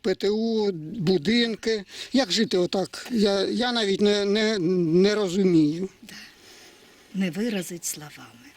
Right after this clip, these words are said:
Speaker 2: Ну, ми надіємося, ми будемо жити, бо головне у людини — це життя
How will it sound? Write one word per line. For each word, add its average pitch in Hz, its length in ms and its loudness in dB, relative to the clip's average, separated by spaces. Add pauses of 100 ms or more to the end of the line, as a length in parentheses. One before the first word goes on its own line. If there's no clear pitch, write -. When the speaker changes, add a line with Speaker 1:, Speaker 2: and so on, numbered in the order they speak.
(140)
Speaker 2:
Ну, 226 160 4
ми 226 180 4
надіємося, 202 680 -2
ми 202 120 -2
будемо 180 340 -2
жити, 185 400 -4 (360)
бо 190 100 2 (240)
головне 233 500 4
у 214 120 0
людини — 180 600 0 (240)
це 208 520 0 (340)
життя 262 600 0